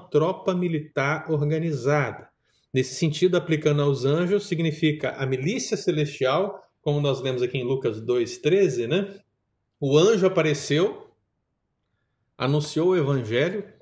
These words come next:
que o Erione aí curtiu, né? Anunciou o evangelho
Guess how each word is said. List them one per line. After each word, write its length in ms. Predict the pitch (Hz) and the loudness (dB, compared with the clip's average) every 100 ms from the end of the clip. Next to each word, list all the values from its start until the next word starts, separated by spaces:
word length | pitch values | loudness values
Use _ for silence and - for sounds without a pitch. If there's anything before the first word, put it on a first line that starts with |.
| _ _ | _ _
que 80 | 123 | -4
o 60 | 117 | -4
Erione 400 | 110 113 120 113 | -2 -4 -4 -4
aí 120 | 107 | -4
curtiu, 640 | 131 110 - 139 233 - _ _ - | -6 -8 -8 -6 -6 -10 _ _ -6
né? 260 | 156 226 233 - - _ _ | -4 -4 -6 -20 -20 _ _
Anunciou 640 | - 127 147 - 147 156 185 | -4 -2 -2 -2 0 4 4
o 80 | |
evangelho 640 | 151 143 123 123 139 190 | 4 0 0 0 0 0